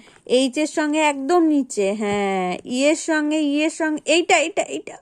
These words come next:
উম, হুম। জি এর সঙ্গে এইটা।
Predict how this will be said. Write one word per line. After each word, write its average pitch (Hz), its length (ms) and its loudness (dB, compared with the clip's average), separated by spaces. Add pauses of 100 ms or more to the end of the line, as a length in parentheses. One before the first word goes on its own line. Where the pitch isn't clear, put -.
(140)
উম, 415 460 -12 (260)
হুম। 202 1000 -6 (880)
জি 262 240 2
এর 339 100 6
সঙ্গে 320 400 0
এইটা। 226 580 0